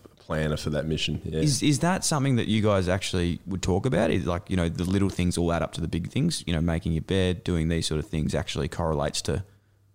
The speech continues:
Speaker 2: how you live your life.
Speaker 1: Yeah, it's funny. The, the way military training is structured, it, it's been that way for a long, long time. You know, clean your boots, um, inspect your equipment, make your bed. And the reason they do it, it's kind of the old Mister Miyagi, right? It's like,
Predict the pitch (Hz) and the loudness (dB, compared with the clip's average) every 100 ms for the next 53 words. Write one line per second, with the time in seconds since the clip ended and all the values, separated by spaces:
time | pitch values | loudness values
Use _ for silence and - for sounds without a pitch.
0 | - 87 76 76 76 71 71 101 98 95 | -4 0 0 0 0 0 2 2 2 0
1 | 85 107 - 107 104 98 87 - - - | -2 -4 -2 0 2 2 0 -6 -18 -10
2 | - 90 80 104 90 101 98 98 92 85 | -4 -2 -2 0 2 4 4 4 4 2
3 | 90 - - 85 85 82 78 - - 85 | -2 -2 0 0 2 2 2 0 0 0
4 | 80 - 80 76 - _ _ _ _ _ | 0 0 -2 -4 -10 _ _ _ _ _
5 | _ 92 90 98 - 104 101 95 82 85 | _ -6 -4 -4 -2 2 4 4 4 2
6 | 82 78 85 78 78 80 80 78 76 76 | 0 0 0 0 2 2 2 0 0 0
7 | 76 - 80 76 76 78 78 76 - 98 | -2 -2 -2 -2 -2 -2 -2 -2 -4 -2
8 | 82 78 73 80 76 - - - - 78 | 0 0 -2 -2 0 0 -2 -4 -8 -4
9 | 73 73 80 87 - 90 - 85 78 78 | -2 -2 -4 -6 -4 -2 -2 -2 -2 -4
10 | 76 - 82 78 78 82 80 78 80 80 | -6 -4 -2 -2 0 -2 -2 -4 -2 -2
11 | 78 - - - - 98 95 120 117 110 | -2 -6 -18 -10 -2 2 4 4 4 2
12 | 101 90 123 98 78 - - - 95 82 | 2 2 2 2 0 -2 -2 0 0 0
13 | 82 80 80 78 - 98 - 85 78 80 | 0 0 0 -2 -6 -8 -4 0 0 0
14 | 87 90 82 76 80 82 87 - 82 - | 0 0 0 0 0 0 0 0 0 -4